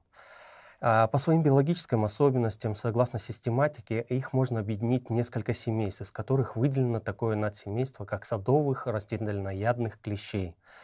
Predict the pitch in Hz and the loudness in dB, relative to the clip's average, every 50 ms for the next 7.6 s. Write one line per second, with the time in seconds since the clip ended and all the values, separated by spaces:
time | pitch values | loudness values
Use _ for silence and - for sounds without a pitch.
0 | - - - - 117 - - 110 104 117 127 135 135 - 123 107 - - - 104 | -20 -20 -10 -6 -4 -2 0 0 2 2 2 2 2 0 -4 -4 -4 -4 -4 -2
1 | 104 104 101 101 98 - - 107 101 98 104 113 127 131 117 - - 104 98 98 | -2 -2 -2 -2 -2 -2 -2 -2 -2 0 0 0 0 0 0 -2 -2 -4 -4 -4
2 | 95 98 101 101 107 101 98 98 107 110 104 104 101 104 101 98 - - - 107 | -4 -4 -4 -4 -4 -4 -2 -2 -2 -2 -4 -4 -4 -4 -6 -6 -8 -10 -8 -8
3 | 98 - - 104 98 92 87 87 - _ _ - - - - - - - - 139 | -6 -6 -4 -4 -4 -4 -6 -8 -12 _ _ -20 -20 -20 -20 -20 -14 -4 0 2
4 | 156 208 - 147 131 - 135 - - 131 107 104 104 101 101 - - 104 - 131 | 2 2 2 0 -2 -2 -2 0 2 2 2 2 0 0 -2 -4 -6 0 4 4
5 | 135 143 143 131 131 127 127 123 - 120 - - - 117 - - 127 120 120 113 | 4 6 4 2 2 2 0 0 -2 -4 -4 -4 -6 -6 -4 -4 -2 -2 0 0
6 | 101 - - - 160 160 - - - - 117 120 120 110 - - 113 104 104 101 | -2 -2 -4 -4 -4 -4 -4 -4 -2 0 2 2 0 0 -4 -6 -4 -4 -4 -6
7 | - - - - - 110 101 98 - 98 87 82 | -8 -10 -10 -6 -4 -4 -4 -4 -6 -8 -10 -10